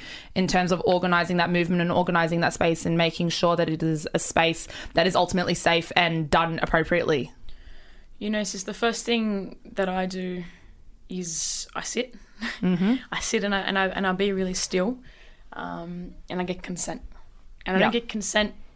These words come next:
Speaker 2: by what's here and what we see. Um, I get consent by those ancestors.
Speaker 1: Mm-hmm.
Speaker 2: Um, and that's something that, as First Nations people, we have that privilege to go and access. When we need to gather that consent together,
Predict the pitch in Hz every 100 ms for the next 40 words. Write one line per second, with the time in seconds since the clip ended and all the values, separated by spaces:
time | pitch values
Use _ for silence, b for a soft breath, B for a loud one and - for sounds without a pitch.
0 | - - 190 180 180 - 185 185 247 -
1 | - B B B - 185 - 180 - 185
2 | 196 269 262 185 180 170 - 190 190 196
3 | 190 175 175 170 170 170 - 202 - 190
4 | 190 185 170 165 B B B 180 175 170
5 | 175 - - 185 196 202 - 208 196 190
6 | 190 180 175 - - 185 185 190 185 185
7 | - 185 - 208 202 185 175 175 b b
8 | b b - 190 196 185 180 180 175 -
9 | - b b _ - - - - 175 -
10 | 185 175 165 190 175 160 170 160 - -
11 | - - 180 185 185 185 190 190 185 185
12 | 185 185 196 - 180 240 185 175 185 247